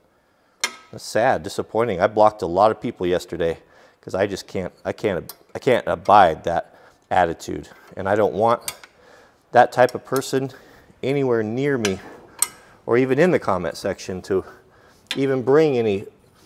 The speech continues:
get, gets people, gets other people that are sitting on the fence, puts them in doubt, puts, makes them, pulls them down to their own pathetic level. So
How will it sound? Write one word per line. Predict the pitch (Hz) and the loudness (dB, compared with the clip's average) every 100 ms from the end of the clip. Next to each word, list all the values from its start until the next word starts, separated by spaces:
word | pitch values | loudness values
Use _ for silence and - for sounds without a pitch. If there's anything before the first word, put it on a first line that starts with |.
| - - _ _ | -14 -14 _ _
get, | - 127 180 190 | -10 4 4 4
gets | 170 - | -2 0
people, | 185 185 160 - | -4 -2 -4 -2
gets | 165 - - - | -2 -2 -6 4
other | 190 247 | 6 6
people | 160 131 113 | 2 -4 -4
that | 104 101 | -2 -2
are | |
sitting | - 120 117 107 | -2 -4 -2 -4
on | 104 | -4
the | |
fence, | 98 131 127 | -2 -4 -4
puts | - 170 - | -6 -6 -2
them | 196 180 | -2 0
in | 135 107 | -2 0
doubt, | 92 71 - _ _ _ | -2 -2 -10 _ _ _
puts, | - - - | -10 -10 -6
makes | 139 147 | -6 -6
them, | 127 160 151 123 - - _ _ _ - | 2 4 4 -4 -18 -20 _ _ _ -6
pulls | - 165 165 | 6 8 8
them | 156 175 165 | 6 4 6
down | 131 117 95 80 | 6 6 4 -2
to | 76 107 | -4 4
their | 117 131 | 8 8
own | 135 123 104 - - - - | 8 6 0 -10 -20 -20 -12
pathetic | - 113 123 107 - | -4 2 4 4 2
level. | 101 98 80 71 | 2 2 2 -4
So | - 107 98 | -2 2 2